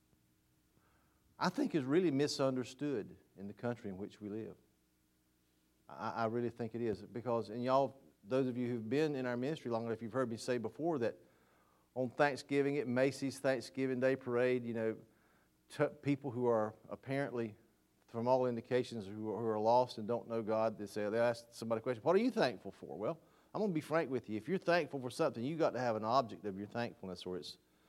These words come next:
it's really null and void. There's no substance and no real meaning to anything, especially Thanksgiving. If, if, if you're not, when you're thankful, there's an object of your thankfulness, okay? Just like I'm,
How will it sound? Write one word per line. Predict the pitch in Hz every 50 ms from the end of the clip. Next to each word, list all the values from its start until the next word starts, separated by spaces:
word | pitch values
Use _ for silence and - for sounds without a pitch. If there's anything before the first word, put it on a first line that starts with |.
| _ _
it's | - 101 -
really | - 120 107 107
null | 98 104 101 98 95
and | 90 85
void. | 92 123 117 110 92
There's | 85 98 98 95 - -
no | 107 107
substance | 101 - - 123 120 123 - - - 87 - - - - - _ _ _ _ _ _ _ _ _ _ _ _ _ _ _ _ _ -
and | 90 92
no | 104 107
real | 104 113 120 113 107
meaning | 107 113 120 123 117 104 95 - - - _ _ _ _ _ _ - - -
to | 110 101 98 95 - - _ _ _ _ _ _ _ _ - - - -
anything, | 160 170 156 135 - 113 95 87 82 82 - - _ _ _ _ _ _ _ _ _ -
especially | - - 170 160 147 - 120
Thanksgiving. | 107 - 147 147 143 117 110 - - 113 107 101 107 107
If, | 104 - -
if, | 127 127 113 - - _ _ _ _ _ _ -
if | 110 -
you're | 135 135
not, | 123 107 - - - _ -
when | 131 120 123 127
you're | 120 110
thankful, | - - - 165 160 165 123 - 127 131 123
there's | 117 127 127 113 113
an | 117 117 -
object | 131 135 143 120 107 123 - -
of | 110 101 98
your | 101 98
thankfulness, | - - 110 104 104 87 - - - 78 73 - - - 98
okay? | 98 - 95 90 92 101 - _ _ _ _ _ _ -
Just | 120 107 -
like | 120 107 - 123
I'm, | 123 123 113 101